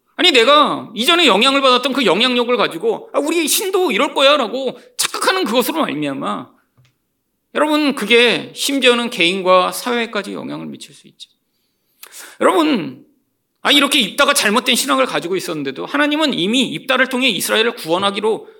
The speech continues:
계획하셨어요. 하나님 자기 뜻대로 움직이시며 일하시는 분이십니다. 그래서 삼십이 절과 삼십삼 절에서 무슨 일이 벌어지나요? 이에 입다가 암몬 자손에게 이르러 그들과 싸우더니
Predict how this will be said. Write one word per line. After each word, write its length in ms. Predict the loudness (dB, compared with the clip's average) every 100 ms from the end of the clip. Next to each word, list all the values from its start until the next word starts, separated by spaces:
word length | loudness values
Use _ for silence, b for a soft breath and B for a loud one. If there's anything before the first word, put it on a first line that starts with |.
| -20 -10
계획하셨어요. 1000 | -8 -8 -10 -14 -12 -14 -16 -20 -20 _ _ _ _ _ _ _ -4
하나님 280 | 0 2 0
자기 280 | 0 0
뜻대로 300 | -2 -2 0 0
움직이시며 480 | 0 -2 -2 -2
일하시는 440 | -4 -2 -4 -4 -10
분이십니다. 560 | -12 -14 -14 -18 -20 _ _ _ _ _
그래서 260 | -4 -2 -4
삼십이 380 | -2 -2 0
절과 240 | 0 0 0
삼십삼 560 | -4 -8 -14 -14 -8
절에서 240 | -6 -6 -10
무슨 260 | -12 -10
일이 140 | -10 -10
벌어지나요? 680 | -14 -16 -16 -18 -16 -18 _ _ _ _ _ _ _ _ _ _ _ _ _ _ _ _ _ _ _ _ _ _ _ -20 -20 -2
이에 180 | 4
입다가 400 | 4 4 2 2
암몬 240 | 2 0 0
자손에게 400 | 0 0 0 0
이르러 280 | 0 -2 -4
그들과 300 | -6 -6 -4
싸우더니 600 | -4 -6 -6 -12 -14